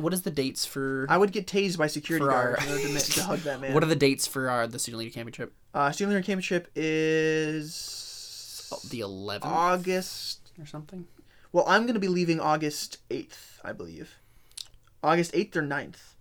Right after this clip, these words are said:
Speaker 1: Let me look at the calendar.
Speaker 2: Uh, until
Speaker 1: 'Cause I'm just, I'm just curious if there's some possible way you could go to Gen Con, 'cause the Gen Con is the
Speaker 2: Till the
Speaker 1: seventeenth
Speaker 2: twentieth.
Speaker 1: through the twentieth.
Speaker 2: Yeah, wait, no,
Speaker 1: Um,
Speaker 2: there's no way. It ends the tw-, uh, Student Leader Championship ends the twentieth.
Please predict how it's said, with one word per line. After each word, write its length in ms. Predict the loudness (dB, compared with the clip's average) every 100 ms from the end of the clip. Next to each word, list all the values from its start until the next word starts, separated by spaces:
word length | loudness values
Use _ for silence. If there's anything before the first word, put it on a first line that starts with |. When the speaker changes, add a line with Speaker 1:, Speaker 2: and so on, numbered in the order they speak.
| -20 _ _ _ _ -18
Speaker 1:
Let 80 |
me 60 | -16
look 100 | -16
at 80 | -18
the 60 | -20
calendar. 500 | -20 -20 -20 -20 0
Speaker 2:
Uh, 320 | 2 4 2 0
until 640 | -2 -2 -2 0 0 -4 -10 -20 -10
Speaker 1:
'Cause 100 | 0
I'm 100 | 0
just, 160 | 2 0
I'm 120 | 0
just 160 | 0 -2
curious 360 | -2 0 -2
if 100 | -6
there's 220 | -8 -6
some 340 | -4 -4 -6 -6
possible 480 | -8 -8 -8 -8 -10
way 80 |
you 60 | -12
could 160 | -14 -16
go 80 | -16
to 100 | -14
Gen 200 | -14 -12
Con, 120 | -10
'cause 160 | -10 -10
the 60 |
Gen 180 | -6 -4
Con 120 | -2
is 120 | -4 -4
the 80 |
Speaker 2:
Till 80 | -4
the 80 | -4
Speaker 1:
seventeenth 320 | -4 -6 -8
Speaker 2:
twentieth. 60 | -10
Speaker 1:
through 100 | -14
the 80 | -14
twentieth. 720 | -14 -16 -16 -16 -18 -18 -20 -20 _ -20 -20 -20 -20 -20 -20 -20 -20 -12 -4
Speaker 2:
Yeah, 480 | -2 0 2 2 2
wait, 160 | 0
no, 80 | 0
Speaker 1:
Um, 60 | -2
Speaker 2:
there's 120 | -4
no 120 | -4
way. 160 | -4 0
It 100 | 2
ends 220 | 4 2
the 80 | 0
tw-, 140 | -2
uh, 240 | -2 -2 -4
Student 220 | -2 0
Leader 100 | 2
Championship 360 | 2 0 -2 -4
ends 140 | -8
the 60 | -12
twentieth. 400 | -14 -16 -20